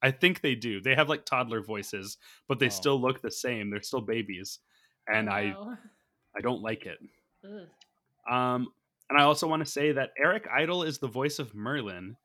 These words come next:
Speaker 1: And
Speaker 2: Yes.
Speaker 1: Eric, like, what a legendary comedian that he is and, like, comedic actor. And I feel like they just, what a wasted use of his talent.
Speaker 2: Feels like he phoned it in.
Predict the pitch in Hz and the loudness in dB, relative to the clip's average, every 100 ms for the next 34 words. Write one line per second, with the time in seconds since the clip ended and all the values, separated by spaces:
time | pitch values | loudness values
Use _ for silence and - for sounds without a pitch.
0 | _ _ _ _ 120 120 123 160 214 214 | _ _ _ _ -6 -6 2 4 4 0
1 | - - 139 123 151 196 143 151 143 160 | -10 0 0 4 4 4 4 2 0 -2
2 | 139 131 127 123 - _ _ _ _ _ | 0 0 -2 -4 -12 _ _ _ _ _
3 | _ - 139 127 131 120 110 101 - 104 | _ -8 -2 0 0 -2 -4 -8 -6 -6
4 | 95 92 107 113 104 104 - 120 113 113 | -4 -6 -8 -6 -4 -6 -6 -6 -2 -2
5 | 101 107 - 95 95 _ _ _ _ _ | -2 -4 -4 -8 -8 _ _ _ _ _
6 | - 139 151 139 139 165 165 151 165 160 | -2 0 0 -4 -8 -8 -10 -6 -4 -2
7 | 156 - _ _ _ _ _ _ _ _ | -6 -8 _ _ _ _ _ _ _ _
8 | _ _ _ _ _ - 156 160 175 185 | _ _ _ _ _ -6 -2 0 0 0
9 | - 143 123 135 127 160 170 131 117 127 | -2 -6 -8 -10 -4 -2 -2 -4 -4 -4
10 | 123 - - _ - 160 143 101 - _ | -4 -6 -12 _ -4 -2 0 -4 -12 _
11 | _ _ _ 120 113 113 113 113 113 123 | _ _ _ -12 -12 -12 -14 -16 -14 -12
12 | 117 113 110 113 135 | -12 -12 -12 -12 -12